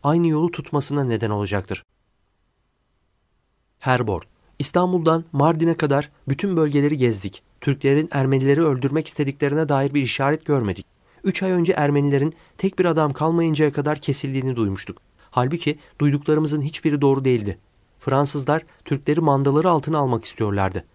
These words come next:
Bunun için de dünyanın şüphesini Türklerin üzerine çekmek gerekirdi. mister Kitson, Ermenilerin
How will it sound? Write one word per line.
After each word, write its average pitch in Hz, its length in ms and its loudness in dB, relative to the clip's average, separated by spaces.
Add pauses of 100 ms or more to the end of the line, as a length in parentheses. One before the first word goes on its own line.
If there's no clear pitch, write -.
(220)
Bunun 143 180 0
için 135 240 -4
de 127 100 2
dünyanın 127 360 0
şüphesini 135 460 -4
Türklerin 139 400 -4
üzerine 143 320 -2
çekmek 127 400 -2
gerekirdi. 98 520 -4 (1700)
mister 139 300 -4
Kitson, 143 440 -4 (260)
Ermenilerin 131 640 0